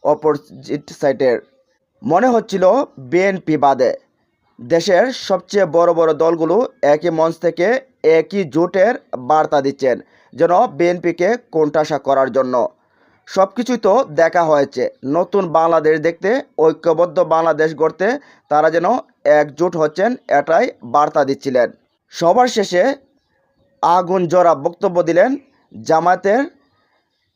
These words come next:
আমির ডাক্তার শফিকুর রহমান। তিনি বক্তব্যকালের সময়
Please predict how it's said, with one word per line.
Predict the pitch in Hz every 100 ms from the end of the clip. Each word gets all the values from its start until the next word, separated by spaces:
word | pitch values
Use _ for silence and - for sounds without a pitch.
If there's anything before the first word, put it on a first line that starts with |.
| _ _ _ _ -
আমির | 147 156 190 175 -
ডাক্তার | 139 165 160 180 254 285
শফিকুর | - 180 156 143 151
রহমান। | 139 131 131 113 - _ _ _ -
তিনি | 208
বক্তব্যকালের | 185 226 226 233 226 180 175
সময় | 190 165 165